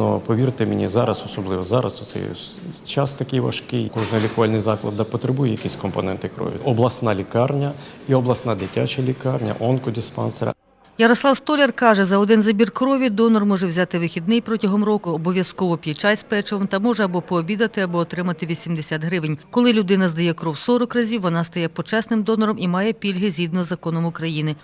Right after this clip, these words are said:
Speaker 2: Коли ж заборів крові було сто разів, донору присвоюють звання заслуженого. Один із заслужених донорів нашої області — Віктор Ліщенко, військовослужбовець, який зараз перебуває на сході України. За його словами, він і в Краматорську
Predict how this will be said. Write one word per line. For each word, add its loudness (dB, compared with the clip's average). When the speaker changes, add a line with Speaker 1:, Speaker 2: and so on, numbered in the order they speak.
Speaker 2:
Коли 4
ж 4
заборів 0
крові -2
було -4
сто 2
разів, 0
донору 0
присвоюють -4
звання 0
заслуженого. -4
Один 6
із 8
заслужених 4
донорів -4
нашої -2
області — 2
Віктор -4
Ліщенко, 2
військовослужбовець, 0
який 0
зараз 2
перебуває 0
на 2
сході -2
України. 0
За 4
його 6
словами, 4
він 4
і 2
в -6
Краматорську -2